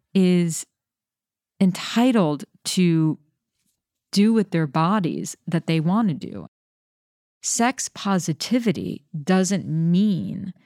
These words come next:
that we ignore the fact that having sex with someone can complicate feelings, and it changes the dynamic. And it really, people have various expectations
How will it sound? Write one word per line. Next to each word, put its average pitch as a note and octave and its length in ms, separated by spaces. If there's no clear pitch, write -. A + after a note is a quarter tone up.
that F3+ 220
we F#3 180
ignore F3+ 680
the F#3+ 100
fact F#3 540
that E3 240
having F3+ 480
sex - 500
with G#3 100
someone D#3+ 440
can E3+ 240
complicate G3 1080
feelings, - 800
and F3 140
it - 140
changes G#3 1000
the F3+ 160
dynamic. E3 800
And F3 280
it F3 300
really, F3+ 920
people G3+ 400
have F3+ 520
various F3 800
expectations - 1200